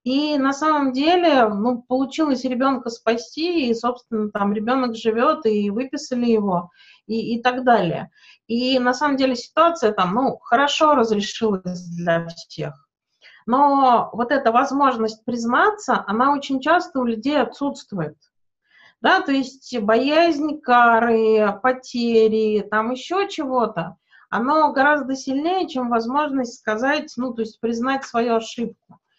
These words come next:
И получается, что вот эта тема, что все можно исправить, и, а, вера в то, что все можно исправить,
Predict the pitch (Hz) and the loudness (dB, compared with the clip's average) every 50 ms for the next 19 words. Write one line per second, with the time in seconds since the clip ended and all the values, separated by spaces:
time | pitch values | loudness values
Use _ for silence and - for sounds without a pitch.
0 | _ _ _ _ _ - 226 233 285 311 330 339 330 - 349 359 349 339 302 - | _ _ _ _ _ -10 -6 -4 0 0 2 0 2 2 4 4 6 6 4 2
1 | - - - 196 196 - - _ _ 233 254 277 294 294 294 269 226 - - _ | -2 -6 -12 -16 -16 -16 -18 _ _ 0 2 4 6 6 6 4 4 0 -6 _
2 | _ _ _ _ _ 202 233 247 247 330 320 320 320 262 233 233 - - 285 302 | _ _ _ _ _ -6 -6 -4 0 0 0 0 0 -4 -6 -6 -8 -6 -2 0
3 | 294 277 254 226 226 - - 226 220 - - - 285 294 269 254 262 269 269 254 | 0 0 0 -2 -2 -4 -8 -10 -10 -8 -6 -4 -2 0 0 0 2 2 2 2
4 | 240 220 214 208 196 190 - - _ 240 254 269 302 320 339 320 294 226 165 165 | 0 -2 -2 -2 -4 -6 -8 -8 _ -2 0 2 2 2 2 2 0 -4 -8 -12
5 | - - _ _ _ _ _ - _ _ _ _ _ _ _ _ _ _ _ _ | -18 -20 _ _ _ _ _ -20 _ _ _ _ _ _ _ _ _ _ _ _
6 | 233 262 285 294 277 269 240 - - - _ _ _ 202 220 233 226 220 220 214 | -4 -2 0 2 2 2 0 0 -4 -14 _ _ _ -2 2 2 4 4 6 6
7 | 214 214 208 202 202 196 180 165 - 196 208 247 285 311 302 311 277 240 233 - | 6 4 4 4 4 4 2 0 -2 -8 -6 0 2 2 4 4 4 2 0 -2
8 | - 247 240 226 226 - - 202 202 - - 226 214 208 202 190 190 190 185 180 | -2 0 0 0 0 -4 -10 -10 -10 -6 -4 -2 -2 0 -2 -2 -2 -4 -6 -6
9 | 180 - - _ - 196 185 170 - - - - _ - _ | -6 -8 -10 _ -4 0 0 0 0 -2 -8 -16 _ -20 _